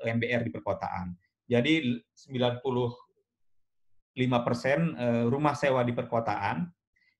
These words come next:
itu dipenuhi oleh, eh, masyarakat itu sendiri, gitu ya. Eh, hampir sembilan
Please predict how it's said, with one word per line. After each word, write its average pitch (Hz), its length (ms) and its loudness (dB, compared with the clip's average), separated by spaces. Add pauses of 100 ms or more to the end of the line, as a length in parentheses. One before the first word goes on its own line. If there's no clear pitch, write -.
(100)
itu 131 240 2
dipenuhi 147 560 2
oleh, 135 560 0
eh, 117 800 -2
masyarakat 127 560 0
itu 120 160 -6
sendiri, 120 560 -2
gitu 127 240 -8
ya. 117 160 -2 (560)
Eh, 113 720 -2 (300)
hampir 120 240 0
sembilan 117 240 0